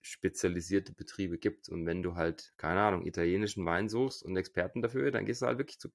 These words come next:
Garibaldi. Das ist halt so. Weil du weißt,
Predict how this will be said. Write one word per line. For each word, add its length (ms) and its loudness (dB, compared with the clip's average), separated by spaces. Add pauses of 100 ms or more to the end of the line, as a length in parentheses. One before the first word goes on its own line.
(120)
Garibaldi. 640 -4
Das 180 -14
ist 140 -12
halt 140 -6
so. 160 -16 (580)
Weil 160 4
du 80 8
weißt, 480 6